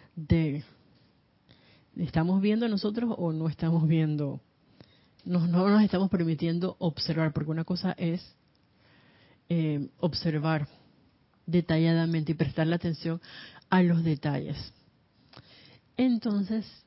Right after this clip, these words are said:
oh Madre Santa, no me había dado cuenta de que ya son las ocho. Dice Graciela, gracias, bendiciones. Gracias a la presencia yo soy. Y espero que haya quedado igual un poco más claro este,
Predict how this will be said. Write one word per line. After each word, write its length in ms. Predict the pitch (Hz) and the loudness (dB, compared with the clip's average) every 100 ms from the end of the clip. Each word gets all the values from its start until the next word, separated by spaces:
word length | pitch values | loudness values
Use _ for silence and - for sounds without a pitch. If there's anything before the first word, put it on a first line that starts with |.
| - | -18
oh 100 | - | -6
Madre 300 | 185 175 175 | -2 0 0
Santa, 260 | 175 170 180 | 0 -2 -2
no 80 | 175 | -2
me 80 | 165 | -2
había 120 | 165 | 0
dado 140 | 170 | 0
cuenta 240 | 175 170 180 | -2 -2 -2
de 140 | 170 | -2
que 140 | 160 | -2
ya 100 | 156 | -2
son 160 | 151 165 | -2 -2
las 140 | 170 | -2
ocho. 320 | 170 160 180 190 | -2 -2 -6 -6
Dice 240 | 170 170 | -6 -4
Graciela, 340 | 160 151 165 | -4 -2 -2
gracias, 340 | 165 175 208 196 | 0 -2 0 -2
bendiciones. 500 | 170 156 147 175 196 - - - - | -2 -4 -4 -4 -4 -8 -20 -20 -10
Gracias 300 | - 170 220 | -2 0 4
a 60 | 208 | 4
la 140 | 180 | 4
presencia 460 | 156 156 175 170 180 | 2 0 0 -2 -2
yo 160 | 170 175 | -2 -4
soy. 320 | - 156 180 - - - - - 190 | -4 -6 -6 -10 -20 -20 -20 -14 -4
Y 320 | 180 170 156 _ _ - | -2 -2 -4 _ _ -4
espero 400 | 170 - 196 247 | -2 4 4 6
que 260 | 208 147 - | 4 0 -2
haya 260 | 180 196 | 0 2
quedado 380 | 202 175 170 175 | 4 4 6 4
igual 240 | 190 180 | 4 2
un 80 | 185 | 2
poco 240 | 180 175 185 | 0 -2 0
más 140 | 185 | -2
claro 380 | - 180 165 190 - - - - _ _ - | -2 -2 -2 -4 -8 -20 -20 -20 _ _ -4
este, 560 | 180 - - 185 185 | -2 -2 -2 0 0